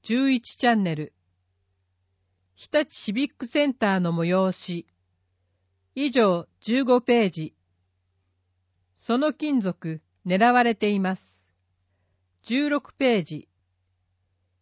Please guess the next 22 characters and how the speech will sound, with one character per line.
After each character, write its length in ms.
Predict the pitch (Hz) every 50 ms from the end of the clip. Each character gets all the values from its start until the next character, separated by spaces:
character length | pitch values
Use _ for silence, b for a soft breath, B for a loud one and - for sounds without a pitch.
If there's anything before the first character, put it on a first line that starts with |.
| _ _ _ _
情 280 | - 240 269 302 311 277
報 260 | - 311 302 294 294
広 320 | - - 277 254 233 190
場。 200 | 156 156 147 - - _ _ _ _ _ _ _ _ _ _ _ _ _ _ _ _ _
お 140 | - 185 190
知 160 | - - 277
ら 140 | 262 254 254
せ、 340 | - - 240 240 233 - - _ _ _ _ _ _ _ _ _ _ _
十 240 | - 233 269 277 277
七 240 | 277 269 262 262 262
ペ 240 | - 269 254 247 214
ー 40 | 185
ジ。 240 | 156 - 156 147 - _ _ _ _ _ _ _ _ _ _ _ _ _ _ _ _ _ _ _ _ _ _ _ -
催 420 | 185 208 240 254 269 277 277 269
し、 360 | 226 - - 247 247 240 - - _ _ _ _ _ _ _ _ _ _ _ _ _
十 240 | - 220 254 285 285
八 300 | 254 277 262 - - -
ペ 240 | _ 262 247 240 214
ー 60 | 175
ジ。 260 | - - 160 147 - _ _ _ _ _ _ _ _ _ _ _ _ _ _ _ _ _ _ _ _ _
講 300 | _ 226 240 262 269 269
座、 300 | 233 240 247 226 349 -